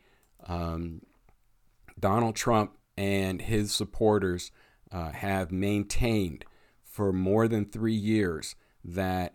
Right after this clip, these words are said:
A, the twenty twenty election was stolen, uh, even though some sixty-one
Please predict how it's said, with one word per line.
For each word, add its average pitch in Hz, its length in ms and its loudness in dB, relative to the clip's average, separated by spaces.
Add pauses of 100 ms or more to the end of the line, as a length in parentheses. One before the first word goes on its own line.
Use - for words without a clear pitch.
A, 107 340 2 (560)
the 95 360 0
twenty 113 320 0
twenty 107 380 0
election 98 600 -2
was 92 360 -4
stolen, 98 760 -2 (500)
uh, 85 260 -4
even 113 360 4
though 104 460 2
some 95 420 -2
sixty-one 101 880 0